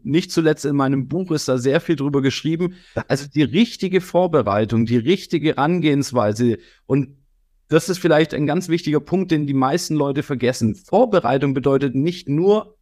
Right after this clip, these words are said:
inhaltliche Vorbereitung. Die meisten Menschen, die ich kenne, die bereiten sich sehr, sehr intensiv und inhaltlich auf ihre Reden vor,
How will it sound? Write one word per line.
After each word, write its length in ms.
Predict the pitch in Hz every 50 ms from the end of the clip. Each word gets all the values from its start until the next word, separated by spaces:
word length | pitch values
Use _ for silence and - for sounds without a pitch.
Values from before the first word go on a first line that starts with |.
| _
inhaltliche 600 | - 226 262 247 214 202 165 - - 131 110 123
Vorbereitung. 760 | 117 - - 120 110 101 113 92 92 95 98 - 98 95 87 - _ _ _ _ _ _
Die 80 | - 139
meisten 480 | 147 147 147 165 208 233 - - 220 202
Menschen, 340 | 180 185 196 - - 180
die 60 | 151 165
ich 160 | 160 147 -
kenne, 240 | - 175 170 190 185
die 100 | 175 156
bereiten 460 | 139 139 120 127 139 160 165 - 165
sich 240 | 147 151 151 135 -
sehr, 380 | 120 127 156 170 196 196 190
sehr 200 | 160 160 165 147
intensiv 640 | - 156 165 - 156 160 151 135 127 156 180 175 -
und 160 | 123 123 -
inhaltlich 640 | - 190 214 233 220 202 202 202 190 185 165 147 143
auf 120 | 131 -
ihre 280 | - 143 147 143 139 123
Reden 340 | 117 131 143 160 185 190 180
vor, 420 | 185 - 180 170 175 196 208 208